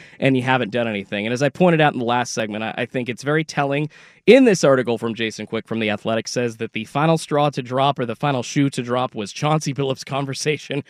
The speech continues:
with Dame on Friday night. And I don't know if it was right after that,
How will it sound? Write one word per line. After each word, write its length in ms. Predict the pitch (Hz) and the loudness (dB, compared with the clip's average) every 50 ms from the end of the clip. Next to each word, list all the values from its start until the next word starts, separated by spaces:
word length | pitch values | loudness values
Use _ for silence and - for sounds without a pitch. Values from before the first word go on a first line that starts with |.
| - - - - _ - | -14 -20 -20 -20 _ -10
with 320 | - 113 147 190 202 - - | 0 4 6 6 6 4 4
Dame 280 | 165 165 156 156 151 143 | 4 4 6 6 4 4
on 140 | 139 135 | 2 0
Friday 380 | 127 - - 131 131 131 135 131 | -2 0 0 0 2 2 2 0
night. 320 | 131 120 113 113 113 - _ _ _ _ _ _ _ _ _ _ _ _ _ _ _ - | 0 0 0 -2 -4 -6 _ _ _ _ _ _ _ _ _ _ _ _ _ _ _ 0
And 320 | 131 127 127 127 127 127 | 2 4 4 4 4 4
I 120 | 135 139 | 4 4
don't 100 | 143 139 | 4 4
know 140 | 127 139 135 | 4 2 2
if 100 | 127 - | 2 0
it 80 | 135 - | -2 -2
was 160 | 131 120 110 | -2 -4 -4
right 240 | 117 123 147 151 151 | 0 2 4 6 6
after 320 | 147 147 151 - - 147 | 6 6 4 4 2 2
that, 260 | 143 147 147 147 147 | 4 6 6 4 4